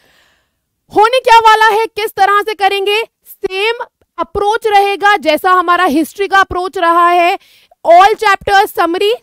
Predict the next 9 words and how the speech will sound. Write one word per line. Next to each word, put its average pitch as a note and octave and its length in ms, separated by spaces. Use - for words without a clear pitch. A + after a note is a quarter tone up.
summary F4 340
notes F#4 240
provide F4+ 400
करूंगी, F#4+ 260
लेकिन F4+ 360
इस A4+ 220
बार, E4 360
इस F4 180
बार D#4 340